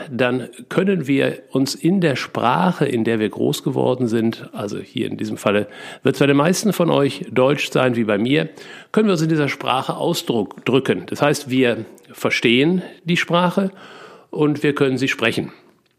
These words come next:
Der Wortschatz ist jetzt noch nicht, äh, so überwiegend riesig groß, aber der ist ausreichend, sodass wir uns fließend verständigen können und auch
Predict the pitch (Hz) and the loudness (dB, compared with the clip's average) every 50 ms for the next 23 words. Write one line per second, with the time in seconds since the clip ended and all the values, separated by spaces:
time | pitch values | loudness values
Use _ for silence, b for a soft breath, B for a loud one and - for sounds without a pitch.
0 | _ _ _ _ _ _ _ _ _ _ - - - 120 110 98 113 123 143 143 | _ _ _ _ _ _ _ _ _ _ -12 -4 -2 0 2 2 2 2 2 2
1 | - 147 143 - 131 - - 139 117 - 135 117 104 127 151 156 151 - - - | 0 -2 -2 -2 -6 -2 0 0 0 0 -2 0 2 2 2 2 0 -6 -12 -10
2 | - - - 123 120 117 113 110 110 - B B B B B B B B - - | -6 -2 0 2 2 4 4 2 2 0 B B B B B B B B -6 -6
3 | - - - 165 185 202 190 156 139 175 175 160 - 104 110 123 151 151 131 147 | -4 0 0 2 2 4 2 2 2 0 2 2 0 0 2 0 0 0 0 -4
4 | 135 - - 127 135 139 135 - 156 165 170 160 170 175 175 160 - - - - | -6 -6 -4 0 0 0 0 0 0 -2 0 0 0 0 0 -2 -2 -4 -2 0
5 | 139 160 208 202 - - 165 156 156 156 - - 151 139 - 139 123 127 123 - | 2 2 2 0 0 -2 0 2 2 2 0 0 -4 -2 0 0 0 0 -2 -2
6 | - 127 120 117 113 - - - 135 135 143 139 - 135 127 - - B B B | -2 -2 -2 -2 -2 -4 -4 -2 -2 -2 -2 0 0 -2 -2 -2 -6 B B B
7 | B B B B - - - 104 - - 151 170 202 208 185 202 196 - 170 160 | B B B B -6 -4 -2 0 2 2 2 4 2 2 2 2 2 2 2 2
8 | 160 156 143 135 135 131 - - 127 127 127 - - | 2 2 2 0 0 0 0 2 2 2 2 0 -6